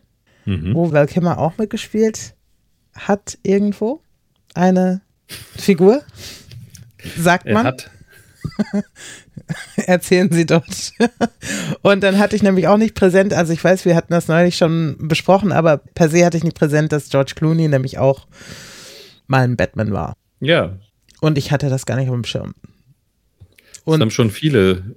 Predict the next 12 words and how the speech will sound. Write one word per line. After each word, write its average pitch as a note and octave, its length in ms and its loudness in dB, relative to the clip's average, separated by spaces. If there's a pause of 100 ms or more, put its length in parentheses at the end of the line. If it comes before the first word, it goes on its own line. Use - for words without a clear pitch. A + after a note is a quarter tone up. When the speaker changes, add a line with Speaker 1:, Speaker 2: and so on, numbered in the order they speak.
(120)
Speaker 1:
Schauspieler G2+ 600 -4
Batman F2+ 420 -8
gespielt, F2+ 400 -12
ne? A2+ 120 -8 (580)
Speaker 2:
Ja, E3 200 0
aber D#3 160 -4
sie D#3 100 -4
sind D#3 220 -4
sich D3 180 -6
einig, D#3 360 0
dass D3+ 180 -4
es - 280 -8